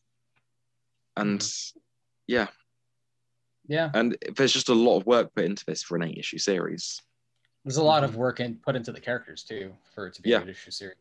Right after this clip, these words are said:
Speaker 2: Like there's a backstory for
Speaker 3: Yeah.
Speaker 2: the main character. And
Speaker 1: Yeah,
Speaker 2: then
Speaker 1: like,
Speaker 2: her
Speaker 1: we've got the whole Niha with her family being cryogenically
Speaker 2: Yeah.
Speaker 1: frozen because of a virus. There's a lot of,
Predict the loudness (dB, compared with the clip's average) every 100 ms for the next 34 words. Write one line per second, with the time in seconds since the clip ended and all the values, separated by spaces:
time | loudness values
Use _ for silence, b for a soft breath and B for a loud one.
0 | _ -12 -10 -8 -8 -8 -4 -4 -4 -8
1 | -10 -10 -12 -12 -8 -6 -6 -6 -6 -4
2 | -4 -4 -4 -6 -6 -6 -6 -6 -10 -8
3 | -2 4 4 6 4 2 0 2 4 4
4 | 4 2 2 4 2 0 0 0 -2 -4
5 | -4 -4 -4 -6 -4 -2 -2 -2 -4 -2
6 | 0 -2 -4 -6 0 2 2 0 -2 -4
7 | -6 -4 0 0 0 -2 -4 -2 -2 -4
8 | -2 -2 -4